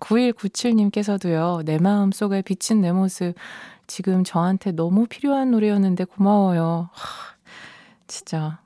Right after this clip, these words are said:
맞아요. 저도 어느 순간 저 이제와 뒤늦게 무엇을 보태려 하나, 그 말이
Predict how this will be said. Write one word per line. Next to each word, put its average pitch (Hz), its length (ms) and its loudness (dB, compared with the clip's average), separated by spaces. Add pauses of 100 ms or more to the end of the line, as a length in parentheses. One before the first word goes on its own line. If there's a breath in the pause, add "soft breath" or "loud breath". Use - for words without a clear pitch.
(200)
맞아요. 156 460 -8
저도 156 320 -4
어느 160 140 0
순간 185 680 0
저 160 320 -8
이제와 190 560 0
뒤늦게 180 440 0
무엇을 170 400 -2
보태려 208 560 -2
하나, 160 560 0 (600 loud breath)
그 202 460 0 (320)
말이 160 460 0